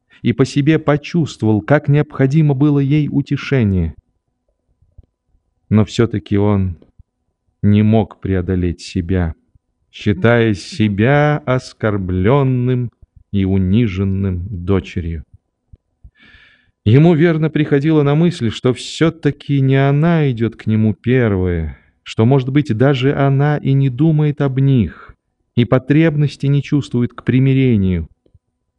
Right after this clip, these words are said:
Так он должен был думать, заключил я моё мнение, и вот почему не докончил письма. И, может быть, из всего этого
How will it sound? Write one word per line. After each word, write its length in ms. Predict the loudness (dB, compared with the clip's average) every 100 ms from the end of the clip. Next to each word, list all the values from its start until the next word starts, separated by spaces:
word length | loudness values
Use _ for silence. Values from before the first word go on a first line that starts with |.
| _ _ _
Так 200 | -4 -2
он 140 | -2 0
должен 380 | 0 0 -4 -4
был 140 | -4
думать, 560 | 0 0 0 -4 -12 _ _ -20 _ _ _ _ _ -10
заключил 640 | -4 -4 -4 -6 -4 -2
я 140 | 0 0
моё 240 | 0 0
мнение, 600 | 0 0 2 0 -2 -6 _ -20 _ _ _ _ _
и 120 | -6
вот 320 | 0 0 -2 -6
почему 480 | -8 -6 -4 -2
не 200 | 0 0
докончил 840 | 0 -2 -6 -4 -2 -4 -8 -10 -10
письма. 640 | -10 -10 -6 -2 -2 -2 -8 _ _ _ _ _ _ _
И, 80 | -2
может 340 | 0 0 -2
быть, 480 | -6 -8 -8 -18 -20 _ _ _ _
из 160 | -6 -6
всего 340 | -4 -2 0
этого 360 | 0 -2 -4